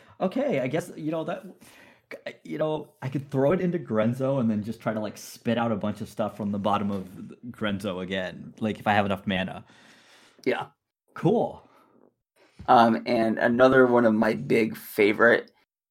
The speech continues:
Speaker 2: uh, flavor cards in here is
Speaker 1: Mm-hmm.
Speaker 2: Hot Soup. And this one is much more just the art on it.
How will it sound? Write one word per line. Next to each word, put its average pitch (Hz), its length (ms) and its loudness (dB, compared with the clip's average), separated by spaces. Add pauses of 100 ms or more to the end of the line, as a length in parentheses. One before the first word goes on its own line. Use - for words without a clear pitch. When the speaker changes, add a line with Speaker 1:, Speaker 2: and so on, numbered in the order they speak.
(320)
Speaker 2:
uh, 107 480 8
flavor 113 440 4
cards 123 300 6
in 135 100 0
here 135 360 2 (580)
is 117 220 4
Speaker 1:
Mm-hmm. 165 80 2
Speaker 2:
Hot - 240 6
Soup. 131 340 0 (1300)
And 110 560 2 (640)
this 127 380 4
one 127 260 8
is 110 160 6
much 110 500 6
more 110 640 4 (1000)
just 123 360 6
the 107 240 0
art 110 340 8
on 131 180 6
it. 135 320 4